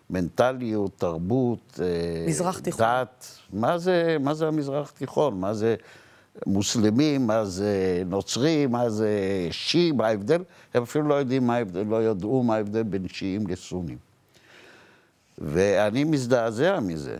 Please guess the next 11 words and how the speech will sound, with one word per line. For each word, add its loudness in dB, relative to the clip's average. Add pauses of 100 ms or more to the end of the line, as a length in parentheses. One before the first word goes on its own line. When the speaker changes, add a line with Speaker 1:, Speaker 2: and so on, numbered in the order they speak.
(200)
Speaker 1:
כן? 0
הטעות 0
הקולוסלית -2
היא -4
אובמה. 0 (220)
<laughs> -14
אובמה 0
לא 0
רצה 0 (100)
אולי 2
לשלוח -2